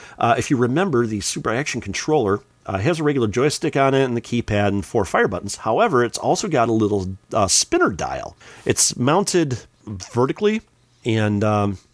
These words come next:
you can spin it with your finger, and if you do it properly, it makes an okay, uh, replacement for a steering wheel. It's obviously not perfect, but, uh, it's probably your cheapest option short of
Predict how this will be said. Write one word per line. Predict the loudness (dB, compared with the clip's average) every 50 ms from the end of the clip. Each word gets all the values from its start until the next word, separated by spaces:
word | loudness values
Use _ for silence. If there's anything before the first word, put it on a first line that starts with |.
| _
you | -6 -6 -4
can | -2 -2 -2 -2 -2
spin | -2 -4 -4 -2 -2 -2 -2
it | 0 2
with | 2 0 0 0 -6 -8
your | -4 0 2 2 2 0
finger, | -2 -2 -2 -2 0 0 0 -2 -2
and | -2 -2 0 0 0 -2
if | -2 -4
you | -4
do | -2 0 0
it | -2 0
properly, | 0 0 0 0 0 2 0 0 0 -2 -6 -20 -20 -20 _ _
it | -4 -2
makes | 0 0 0 0 -2
an | -4 -2
okay, | 0 -2 -2 -2 -2 -6 -2 0 2 2 2 2 0 -2 _ _ _ _ -4
uh, | 0 0 2
replacement | 2 2 0 0 0 0 0 0 -4 -8 -6
for | -2 -2
a | 0 0
steering | -2 -4 -2 0 0 0 0 0
wheel. | -4 -6 -8 -10 -12 -14 _ -8
It's | -6 -2
obviously | 0 0 0 0 0 0 0 2 2
not | 2 2 0 0
perfect, | 0 0 0 2 0 -2 -4 -4 -12 _ -20 -20 -20 -20 -20 -20 -20 _ _ _ _
but, | -4 -2 -2 -2 -2 0
uh, | 2 2 2 2
it's | 0 0 -2 -2 -4 -4 _ _ _ -20 _ _ _ _ _ _ _ -12
probably | -6 -2 0 0 2 2 2 0 0
your | 0 -2 -2
cheapest | -4 -4 -4 -4 -4 -4 -2 0
option | 0 0 0 -2 -4 -6 -6
short | -4 -2 0 0 0 0
of | -2 -4 -6 -8 -14 -18